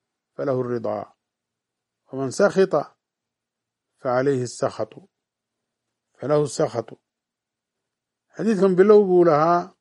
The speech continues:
"إن عظم الجزاء، abaalmarinta weynaanteedu,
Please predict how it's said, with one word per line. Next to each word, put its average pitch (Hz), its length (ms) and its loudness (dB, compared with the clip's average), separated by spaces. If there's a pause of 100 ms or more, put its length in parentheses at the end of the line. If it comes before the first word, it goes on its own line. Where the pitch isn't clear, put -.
(720)
"إن 185 240 -2
عظم 196 360 4
الجزاء، 139 680 2 (3000)
abaalmarinta 151 800 0
weynaanteedu, 127 840 2